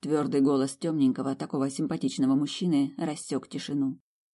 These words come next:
Похоже, из этих троих брюнет был самым молодым, но гонора ему было не занимать.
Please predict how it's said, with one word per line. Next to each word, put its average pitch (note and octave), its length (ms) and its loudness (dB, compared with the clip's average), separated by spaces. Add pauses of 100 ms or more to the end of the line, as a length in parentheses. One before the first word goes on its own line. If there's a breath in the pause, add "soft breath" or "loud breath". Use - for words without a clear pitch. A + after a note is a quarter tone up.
(160)
Похоже, A3+ 440 2
из F3 80 4
этих G3 260 0
троих D#3 400 0
брюнет D#3+ 400 4
был F3+ 180 2
самым F3+ 340 2
молодым, F3 540 0
но E3+ 360 4
гонора A3+ 400 4
ему F#3 240 6
было C#3 320 2
не E3 180 2
занимать. D#3 500 -2